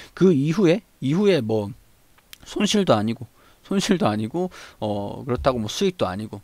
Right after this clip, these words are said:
뭐 도-, 고만고만합니다. 그렇기 때문에 좀 버텨주고는 있다. 어, 좀 버텨주고 있는 구간인 것 같거든요. 그렇기 때문에 이때 뭐 제 얘기를 들어가지고 이 부근에 매수하신 분들도 좀 있으실 것 같아요. 있으실 것 같은데,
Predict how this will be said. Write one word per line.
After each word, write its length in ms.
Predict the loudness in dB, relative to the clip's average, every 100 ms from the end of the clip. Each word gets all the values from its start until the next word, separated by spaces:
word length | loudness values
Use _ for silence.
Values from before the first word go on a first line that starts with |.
| -16
뭐 100 | -20
도-, 160 | -12 -12 -8
고만고만합니다. 840 | -2 -2 0 0 0 -2 -10 -14 -20 _ _ _ _ _ -20 -6
그렇기 200 | -4 -2
때문에 240 | -2 -4 -4
좀 120 | -8 0
버텨주고는 580 | 2 4 2 2 0 -2
있다. 400 | -2 -4 -4 -10 -16 -20 -20 -8
어, 260 | -6 -6 -8
좀 120 | -10 -4
버텨주고 500 | -2 0 2 2 4
있는 180 | 2
구간인 720 | 0 0 2 4 4 2 0 -2
것 60 |
같거든요. 580 | -2 -6 -6 -6 -6 -12 -10
그렇기 180 | -10 -6
때문에 220 | -6 -4
이때 360 | -6 -2 0 0
뭐 180 | -2 -2
제 220 | 0 0 0
얘기를 240 | 0 -2
들어가지고 500 | -2 0 0 0 -4
이 160 | -4 -6
부근에 440 | -6 -4 -2 -2
매수하신 500 | -4 -4 -2 -4 -4
분들도 280 | -4 -4 -6
좀 160 | -8 -10
있으실 320 | -8 -6 -6
것 100 | -8
같아요. 320 | -10 -10 -8 -8 -12 -18 -18 -6
있으실 280 | -2 -2 -2
것 120 | -2
같은데, 460 | -2 -2 -2 -2